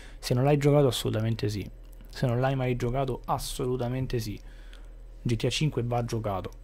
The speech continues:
Poi, poi può non piacere, eh, te lo dimostra il ragazzo sopra, chi era che scriveva, eh, Phoenix, Phoenix che dice giustamente, "A me G T A cinque è annoiato", magari poi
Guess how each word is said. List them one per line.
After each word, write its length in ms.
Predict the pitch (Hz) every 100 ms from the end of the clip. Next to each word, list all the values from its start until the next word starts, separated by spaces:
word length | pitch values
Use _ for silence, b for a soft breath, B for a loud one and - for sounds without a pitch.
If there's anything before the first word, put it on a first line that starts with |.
| - - - -
Poi, 180 | 165 160 -
poi 160 | 196
può 140 | 156 139
non 180 | 143
piacere, 500 | 131 123 120 104 104
eh, 40 | 101
te 100 | 113
lo 80 | 110
dimostra 360 | 117 117 -
il 60 | 110
ragazzo 320 | 117 117 113
sopra, 260 | 120 110 104
chi 80 |
era 160 | 107 98
che 100 | 98
scriveva, 640 | - 113 104 101 98 101 - B B B B
eh, 140 | - 98
Phoenix, 520 | 131 113 104 104 - -
Phoenix 340 | - 117 110 -
che 80 |
dice 160 | 110 107
giustamente, 520 | 117 - 117 110 107 -
"A 100 | 131
me 100 | 123
G 80 | 113
T 80 | 117
A 40 |
cinque 300 | 110 131 113
è 20 |
annoiato", 560 | 107 127 117 104 110 117 -
magari 400 | 131 123 139 117
poi 320 | 131 117 107